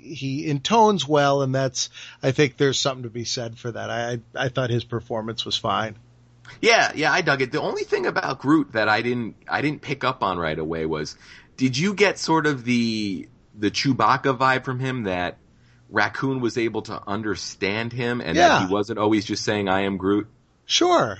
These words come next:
Speaker 1: Yeah,
Speaker 2: All right.
Speaker 1: no,
Speaker 2: I,
Speaker 1: I mean,
Speaker 2: I,
Speaker 1: yeah.
Speaker 2: I missed that until they, I guess, until Rac-, you know, until Rocket, like, translated for him the first
Speaker 1: Oh, okay,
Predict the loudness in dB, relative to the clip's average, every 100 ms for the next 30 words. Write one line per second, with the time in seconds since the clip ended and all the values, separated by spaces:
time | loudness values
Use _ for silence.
0 | 2 4 6 4 2 2 2 2 2 0
1 | 0 -4 -2 0 0 -2 -4 -4 -6 -8
2 | -6 -4 -4 -2 -2 -4 -4 -6 -6 -10
3 | -4 -2 -2 -6 -12 -2 -2 -2 -8 -10
4 | -6 -6 -4 -2 2 2 2 -2 -4 -4
5 | -6 -8 -6 -2 -2 -2 -4 -4 -8 -10
6 | -8 2 6 6 6